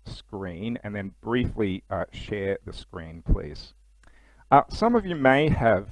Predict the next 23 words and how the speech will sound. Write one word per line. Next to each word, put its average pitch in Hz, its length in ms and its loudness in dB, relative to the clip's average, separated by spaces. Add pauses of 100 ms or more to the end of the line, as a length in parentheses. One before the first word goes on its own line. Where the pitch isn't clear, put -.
(180)
uh, 107 260 -4
seen, 139 680 -6 (240)
uh, - 320 -6 (280)
on 104 220 -6
Facebook, - 600 -2 (160)
on 101 260 -8
our 98 300 -6 (100)
church's - 500 -4
Facebook - 480 -2
page, 92 460 -8 (400)
that 127 240 6
sometimes 165 680 -4
I 120 120 0
do 101 340 -8 (100)
a 104 180 -4
breath - 540 0 (220)
prayer, 87 520 -6 (260)
which - 160 -12
is - 100 -10
a 113 60 -12
spiritual - 580 -2
practice, - 680 -4 (500)
uh, 95 240 0